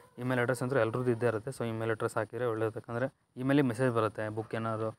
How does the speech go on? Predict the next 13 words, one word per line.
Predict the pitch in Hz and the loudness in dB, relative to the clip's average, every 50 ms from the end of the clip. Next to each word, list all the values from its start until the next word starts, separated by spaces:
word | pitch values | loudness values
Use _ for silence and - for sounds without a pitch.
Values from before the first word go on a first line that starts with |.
| _ _ _ _ _ _ _ - | _ _ _ _ _ _ _ 0
ಆರ್ಡರ್ | 120 113 117 120 113 | 2 4 4 4 0
ಪ್ಲೇಸ್ | - 120 110 - 110 | 0 -2 -2 0 0
ಆಯಿತು | 107 107 - 110 | 0 0 -2 -4
ಅಂದರೆ | 107 107 110 | -4 -2 -2
ಅದ್ರದ್ದು | 110 110 113 107 - 113 | -2 -2 -2 -4 -4 -6
ಏನಾದ್ರು, | 110 113 113 113 113 117 117 - - - - - - - - - - - 113 | -4 -2 0 0 2 2 0 0 -4 -16 -16 -16 -18 -18 -18 -16 -6 -2 0
ಆ, | 113 110 107 107 104 104 104 107 107 - - - - - - - 123 | 2 2 2 0 -2 -4 -6 -8 -10 -12 -14 -14 -16 -16 -12 -6 0
ಡೀಟೇಲ್ಸ್ನ | 127 127 127 147 135 - - 147 131 | 2 2 4 4 4 4 4 4 4
ನಾವು | 120 117 | 4 4
ಇಮೇಲಲ್ಲಿ | 113 110 113 117 117 113 113 110 110 117 127 123 | 4 2 2 2 2 2 2 2 2 0 0 0
ನೋಡ್ಕೋಬೋದು | 110 107 - - 110 107 | -2 -2 0 0 0 0
ಟ್ರ್ಯಾಕ್ | 107 - 113 113 - - | 2 6 6 6 6 6
ಮಾಡೋಕ್ಕೋಸ್ಕರ. | 120 110 107 - 110 107 - - 120 | 2 2 2 2 -2 -4 -2 -2 0